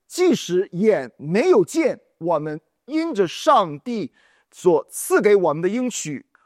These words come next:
我们也相信我们一定会得到。那第二个方面呢，这个信它可以从一个理性的认知开始，它也必须先从理性头脑的认知开始。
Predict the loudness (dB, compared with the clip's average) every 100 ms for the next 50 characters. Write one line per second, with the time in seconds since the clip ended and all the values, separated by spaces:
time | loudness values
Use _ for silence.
0 | _ 0 0 0 -4 -6 -6 -2 2 2
1 | 0 -2 -2 -4 _ -2 -2 -2 -8 -8
2 | -8 -4 -4 -4 _ -4 -2 -6 -6 -6
3 | -8 _ -10 -6 2 4 4 2 0 0
4 | -2 -4 -6 _ _ _ -8 -6 -6 -8
5 | 0 2 2 -2 _ _ _ -2 -2 -2
6 | _ _ _ _ _ _ 2 4 4 0
7 | -8 -8 -6 -4 0 0 2 4 2 0
8 | -8 -2 0 0 -2 0 -2 -4 -6 -4
9 | -4 -6 -8 -16 -20 _ _ 0 2 2
10 | -2 -2 0 0 0 -2 -2 -6 0 2
11 | 2 -2 -8 -8 -8 -8 -8 -4 -4 -4
12 | -6 -2 2 0 -2 0 0 0 -8 -8
13 | -6 -6 -6